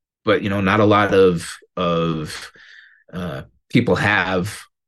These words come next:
that outlet to be able to do. If the mom and dad are working, you know, you know, two jobs each, you know, the kids don't have the ability, you know, especially in rural communities, to be able to do what we're able to do. You know, I look back when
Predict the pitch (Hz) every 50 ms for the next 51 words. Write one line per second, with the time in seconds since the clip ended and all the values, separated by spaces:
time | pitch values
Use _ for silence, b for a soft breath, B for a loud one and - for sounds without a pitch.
0 | - 95 92 98 92 85 87 - - - - 95 98 - - - 98 78 - -
1 | - - 82 85 85 85 82 87 82 82 82 120 - - - 87 82 85 87 87
2 | 87 82 82 80 82 92 85 78 76 73 73 76 - 82 85 85 85 - - 85
3 | 87 85 82 82 78 - - - - 95 90 85 82 78 - - 107 92 82 -
4 | 87 87 85 87 82 - 85 85 90 - - - - - B B B B B B
5 | 90 90 87 82 85 - - - 110 104 98 90 90 107 - - - - _ _
6 | _ _ _ _ _ _ - - 196 208 - - - - 98 98 90 90 98 85
7 | 78 76 92 120 123 - 87 85 82 82 82 85 - 80 90 87 82 - 85 -
8 | - - 113 95 85 87 98 95 95 90 85 - - 87 82 87 113 117 98 80
9 | 76 76 80 90 - - - - B B B B B B - - - 101 95 104
10 | 107 92 101 90 - 185 110 - 113 147 170 165 78 80 78 76 85 78 85 87
11 | 78 80 76 85 101 117 127 - 71 78 82 87 113 123 123 - - 110 - 98
12 | 92 92 90 - - - - - - 101 98 92 87 87 87 87 87 85 82 80
13 | 82 80 78